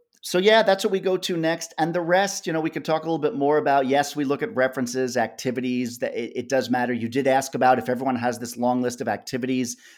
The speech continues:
The one, my last comment here about that will be, everyone doesn't have to have the same background. They don't have to say, have the same exhaustive list. Um, for example, we're far more interested in why you've done what you've done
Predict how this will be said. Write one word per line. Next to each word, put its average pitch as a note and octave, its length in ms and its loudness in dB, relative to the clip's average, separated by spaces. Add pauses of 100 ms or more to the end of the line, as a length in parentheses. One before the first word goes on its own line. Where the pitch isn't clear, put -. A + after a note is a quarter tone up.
(140)
The A#2 80 -4
one, B2+ 320 2
my A#2+ 160 0
last B2+ 340 4
comment B2 300 0
here B2+ 160 0
about A2+ 240 0
that A#2 220 0
will A#2+ 100 -4
be, A#2 320 -6 (2000)
everyone E3+ 260 6
doesn't D#3+ 240 4
have C#3 140 0
to B2+ 60 -6
have A#2 180 -2
the A2+ 60 -4
same A2+ 220 -4
background. F#2+ 420 -6 (240)
They C3+ 100 4
don't C#3+ 140 2
have C#3 100 -2
to C3 80 -8
say, A#2 340 -4
have A#2+ 200 -6
the A2+ 60 -8
same G#2+ 220 -6
exhaustive F#2+ 480 -8
list. - 400 -18 (160)
Um, F2+ 320 -16 (1000)
for A#2+ 160 -6
example, B2+ 440 -2
we're B2 200 -2
far C#3 320 0
more C#3 180 -2
interested B2+ 420 -6
in A2 280 -4
why A2 400 -6
you've G2+ 340 -10
done G2+ 360 -6
what G2+ 180 -10
you've F#2+ 180 -12
done F#2+ 460 -8